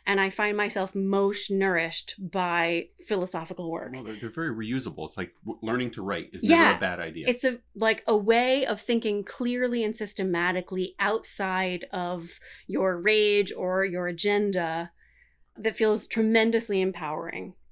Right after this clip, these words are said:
Speaker 1: So it's a skill set that I did not have when I went to college, and I learned it in those classes.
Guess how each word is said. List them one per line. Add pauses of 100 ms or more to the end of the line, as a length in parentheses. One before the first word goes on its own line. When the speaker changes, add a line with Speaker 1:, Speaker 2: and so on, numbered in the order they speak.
(400)
Speaker 1:
So
it's
a
skill
set
that
I
did
not
have
when
I
went
to
college,
and
I
learned
it
in
those
classes.